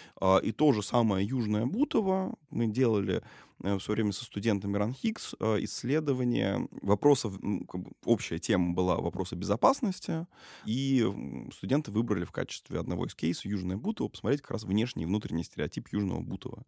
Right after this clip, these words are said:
А, и местные жители безумно обижались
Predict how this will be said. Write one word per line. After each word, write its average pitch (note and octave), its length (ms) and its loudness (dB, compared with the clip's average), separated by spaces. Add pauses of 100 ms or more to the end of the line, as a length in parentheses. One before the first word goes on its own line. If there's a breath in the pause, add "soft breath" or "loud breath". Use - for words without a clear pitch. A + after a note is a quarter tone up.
(180 soft breath)
А, G2+ 220 6
и G2 460 4
местные A2+ 380 2
жители A2 260 -2
безумно G2 340 4
обижались - 600 -6